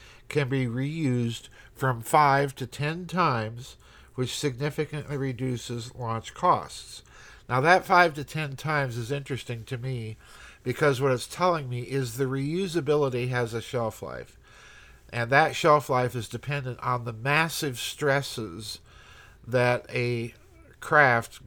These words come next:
undergoing launch undergoes. And we'll see in the case of the SpaceX here in just a minute that this is the source of my question.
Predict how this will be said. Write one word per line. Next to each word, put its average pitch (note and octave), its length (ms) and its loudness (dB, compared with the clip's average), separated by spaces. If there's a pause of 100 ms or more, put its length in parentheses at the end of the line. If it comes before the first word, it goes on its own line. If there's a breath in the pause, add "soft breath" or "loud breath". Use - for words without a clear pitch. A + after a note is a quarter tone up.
(160)
undergoing B2 600 -4
launch A#2+ 400 -2
undergoes. A2+ 1000 -4 (480 loud breath)
And A2 140 -6
we'll B2+ 120 0
see D#3 380 -2
in C3+ 160 -4
the B2 80 -8
case C#3 400 -2
of A2 80 -6
the A2 60 -8
SpaceX B2+ 760 -4
here A#2 360 -4 (100)
in A#2 240 -10 (580 loud breath)
just C3+ 280 -2
a A#2+ 40 -6
minute A#2 380 -4
that A2 200 -6
this D3+ 260 -2
is A#2 160 -8
the A#2 140 -2
source A#2 440 0
of G2+ 140 -8
my G#2 160 -8
question. - 520 -8